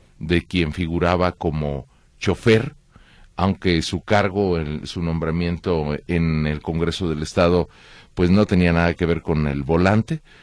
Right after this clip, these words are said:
pero pues parece que era uno de los asistentes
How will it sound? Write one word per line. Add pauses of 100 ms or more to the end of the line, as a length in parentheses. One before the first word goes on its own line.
(260)
pero
pues
parece
que
era
uno
de
los
asistentes